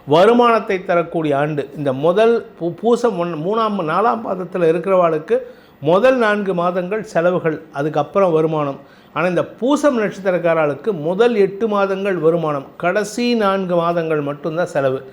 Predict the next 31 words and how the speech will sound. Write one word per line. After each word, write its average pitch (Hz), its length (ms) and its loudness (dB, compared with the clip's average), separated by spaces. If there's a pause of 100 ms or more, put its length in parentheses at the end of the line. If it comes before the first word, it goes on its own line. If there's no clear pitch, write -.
(340)
கடைசி 220 360 2
நான்கு 214 360 2
மாதங்கள் 190 440 0
எதனால 190 540 2
செலவுன்னா, 170 460 0
நீங்க 226 280 0
வந்து 208 260 0 (300)
வா-, 175 220 4
செய்யக்கூடிய 220 720 0
பிசினஸ்ல 170 520 -4
நஷ்டம் 170 380 -2
ஏற்படும். 151 540 -2 (260)
அது 175 220 4
கடைசி 185 380 2
நான்கு 170 360 0
மாதங்கள். 147 480 -2 (280)
அதுக்கப்புறம் 214 540 4
திருப்பியும் 240 420 2
வருமானம் 185 440 2
வரக்கூடிய 160 460 0
வகையில 160 320 0
தான் 160 140 2
இருக்கு. 151 320 -6 (100)
குரு 226 260 0
உங்களுக்கு 175 480 0
சாதகமா 156 460 0
இருப்பார். 135 320 -2 (300)
So 190 160 2
அதனால 196 260 4
பூசம் 240 480 0
நட்சத்திரக்காரர்களுக்கு 175 1040 -2